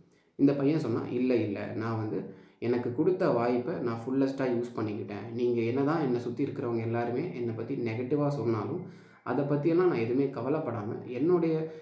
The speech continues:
வேலையில நான் வந்து குறிக்கோளோட செயல்பட்டேன். அதனால தான் வந்து என்னால இந்த பாறைகளை வந்து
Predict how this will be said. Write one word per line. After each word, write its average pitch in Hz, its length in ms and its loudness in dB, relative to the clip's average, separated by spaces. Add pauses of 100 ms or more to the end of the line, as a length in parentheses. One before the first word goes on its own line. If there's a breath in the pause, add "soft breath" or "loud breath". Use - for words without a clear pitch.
(220 loud breath)
வேலையில 131 520 2
நான் 120 320 -2
வந்து 120 260 -2
குறிக்கோளோட 139 480 0
செயல்பட்டேன். 110 580 -4
அதனால 139 440 0
தான் 143 160 0
வந்து 123 300 0
என்னால 117 320 0
இந்த 120 160 0
பாறைகளை 117 360 0
வந்து 107 260 -4